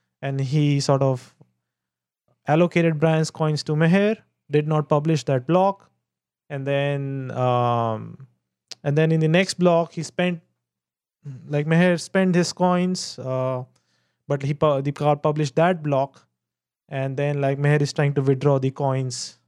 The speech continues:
the ex-, Brian's coins essentially to the main chain is like, and Carl is allowing that behavior to happen, right? That, that's the, that's the essential nature of the problem. Now, um, wouldn't this problem become majorly worse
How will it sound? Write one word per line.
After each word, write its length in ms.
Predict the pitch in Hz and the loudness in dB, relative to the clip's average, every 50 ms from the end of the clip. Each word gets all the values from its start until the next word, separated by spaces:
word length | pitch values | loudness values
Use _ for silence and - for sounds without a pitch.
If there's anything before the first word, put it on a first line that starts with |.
| _ _ _ _ _ _ _ _ - | _ _ _ _ _ _ _ _ -2
the 80 | 147 | -2
ex-, 160 | 147 135 - - _ _ - | -2 -2 -4 -10 _ _ -6
Brian's 380 | 131 123 160 156 160 156 143 - | 0 0 2 2 2 0 -2 -2
coins 300 | - 147 135 135 131 147 | -2 -2 -2 0 0 0
essentially 420 | 139 - - 139 131 - - 139 | -2 0 0 -2 -2 0 -2 -2
to 80 | 131 131 | -2 0
the 80 | 131 | 0
main 260 | 135 135 135 135 131 127 | 0 2 2 2 2 0
chain 220 | - 135 127 127 | -2 -2 -2 -2
is 160 | 127 123 117 | 0 0 2
like, 140 | 123 123 131 | 2 2 2
and 160 | 139 131 123 | 0 0 0
Carl 280 | - 151 139 143 143 139 | 2 2 2 2 2 2
is 120 | 135 143 - | 0 -2 -2
allowing 600 | 156 151 143 139 135 139 139 143 143 135 131 127 | -2 0 2 2 2 2 2 0 0 -2 -2 0
that 180 | 127 127 123 120 | 0 0 0 0
behavior 460 | 127 120 110 127 123 120 123 120 120 | -2 -2 2 2 2 4 4 2 2
to 180 | - 127 123 | 0 0 -2
happen, 440 | 113 - 123 120 117 - 120 113 113 | -2 0 -2 -2 -2 -2 -6 -6 -2
right? 180 | 123 147 165 160 | -2 -2 0 2
That, 200 | 180 165 151 139 | 0 0 0 2
that's 220 | 160 160 - - | 0 0 0 -2
the, 300 | - 175 170 156 147 - _ _ _ _ _ _ _ _ _ _ _ _ _ - | -2 0 0 0 0 -4 _ _ _ _ _ _ _ _ _ _ _ _ _ -2
that's 160 | 165 165 - | -2 0 0
the 100 | - 196 | 2 2
essential 760 | 170 151 - 170 160 160 - - 156 151 147 143 139 139 127 - _ _ _ - | 2 2 2 0 0 0 0 0 0 2 2 2 2 0 -2 -6 _ _ _ 0
nature 320 | 156 156 151 - 170 156 | 2 2 4 4 2 2
of 140 | 143 131 127 | 2 2 -2
the 80 | 135 127 | -4 -4
problem. 520 | 123 - 131 123 120 117 113 113 113 117 - _ _ _ _ _ _ _ _ _ _ _ _ - | -2 0 0 0 0 -2 -4 -6 -6 -10 -18 _ _ _ _ _ _ _ _ _ _ _ _ -8
Now, 480 | 175 180 190 202 208 214 214 208 - - - | -2 0 0 2 2 0 -2 -4 -6 -6 -2
um, 440 | 180 175 180 180 175 180 175 - _ _ _ _ _ _ - | 0 0 2 0 0 -2 -4 -8 _ _ _ _ _ _ -14
wouldn't 520 | 165 139 127 143 180 196 254 269 214 175 143 | -10 -4 0 0 0 0 0 -4 -6 -2 -2
this 180 | 196 208 - | -2 -2 -2
problem 400 | - - 151 151 160 202 214 196 | 0 0 0 2 2 0 0 0
become 560 | 156 151 147 - 180 185 196 190 190 180 - - _ _ _ _ _ _ _ _ _ _ _ _ _ _ _ _ - | 0 0 0 0 0 0 0 0 -2 -4 -6 -8 _ _ _ _ _ _ _ _ _ _ _ _ _ _ _ _ -12
majorly 640 | 127 120 123 135 151 160 151 190 202 196 202 202 202 175 | -8 -2 0 2 4 4 4 4 4 4 4 4 2 4
worse 600 | 127 123 127 143 170 208 240 226 - - - | 4 4 4 4 2 2 0 -2 -4 -10 -14